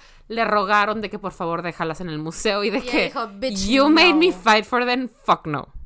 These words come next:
Speaker 2: No, no, no.
Speaker 1: O
Speaker 2: Y
Speaker 1: sea,
Speaker 2: ahorita están en Nueva York, ¿no?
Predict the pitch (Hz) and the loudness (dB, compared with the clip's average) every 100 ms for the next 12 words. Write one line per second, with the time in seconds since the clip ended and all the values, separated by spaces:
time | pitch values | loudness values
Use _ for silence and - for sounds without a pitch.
0 | - 202 208 208 208 196 175 233 247 254 | -18 -18 -16 -14 -10 -8 -6 -4 -4 -4
1 | 339 277 214 196 180 175 240 269 - 214 | -8 -8 -8 -10 -10 -8 -8 -10 -16 -14
2 | 285 | -14